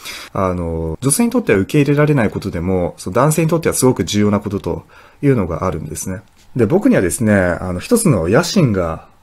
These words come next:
あったんですね。で、それは、心から可愛いと思える美女を絶対に抱いてやるという野心があったんです。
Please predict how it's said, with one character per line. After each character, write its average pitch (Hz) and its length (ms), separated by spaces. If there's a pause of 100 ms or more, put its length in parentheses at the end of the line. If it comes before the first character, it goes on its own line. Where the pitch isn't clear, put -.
(100)
あ 101 80
っ - 80
た - 140
ん 82 60
で 76 60
す - 120
ね。 82 200 (340)
で、 107 80
そ 143 140
れ 143 80
は、 120 420 (540)
心 226 420
か 170 120
ら 98 100
可 113 200
愛 110 160
い 92 40
と 95 120
思 95 180
え 92 40
る 87 80
美 101 120
女 87 180
を 90 340 (140)
絶 113 400
対 123 220
に 120 100
抱 110 160
い - 20
て 113 80
や 107 80
る 98 100
と 80 240 (220)
い 95 120
う 82 420
野 104 100
心 87 260
が 80 220
あ 90 40
っ - 120
た 82 140
ん 78 60
で 87 80
す。 - 320